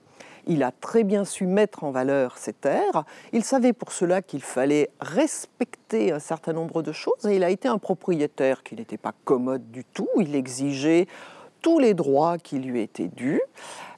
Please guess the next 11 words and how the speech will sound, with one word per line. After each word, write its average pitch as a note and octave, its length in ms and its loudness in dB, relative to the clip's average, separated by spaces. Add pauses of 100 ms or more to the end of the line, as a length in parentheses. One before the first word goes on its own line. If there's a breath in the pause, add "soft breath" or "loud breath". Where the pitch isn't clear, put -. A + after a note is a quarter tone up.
(140)
Euh, A2+ 560 0 (300)
en F#3 180 6
cas A3 320 6
de F#3 480 4
famine G3+ 720 4
dans D#3+ 140 2
la D#3 120 2
région, D#3 540 0
il C#3 120 2
s'inquiète C#3 500 -2
beaucoup G3 580 -2